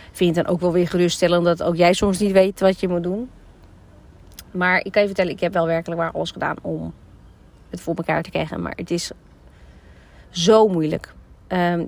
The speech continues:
ik kan niet mee, ik, ik kan gewoon niet mee in, in die kortingen van de groothandel, omdat, of, of van Easy Tours of van al die andere partijen, omdat negen van de tien keer gewoon onder mijn inkomensprijs zit. Ehm, en als het wel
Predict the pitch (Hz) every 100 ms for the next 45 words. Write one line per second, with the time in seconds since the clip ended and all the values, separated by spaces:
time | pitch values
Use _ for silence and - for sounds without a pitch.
0 | - - - 185 - 190 190 247 - 185
1 | 180 - - 185 202 196 185 180 214 208
2 | 175 175 - 170 165 170 - - - 185
3 | 175 208 208 202 175 170 165 185 196 196
4 | 170 165 160 160 160 - - - - 180
5 | - - 170 180 165 160 165 170 175 151
6 | 185 - 180 175 170 170 165 170 170 170
7 | 165 175 165 170 - 175 170 165 165 202
8 | 202 196 - 165 175 - - - - -
9 | - - - - 180 170 165 165 165 165
10 | - - 180 165 175 185 170 165 180 175
11 | 170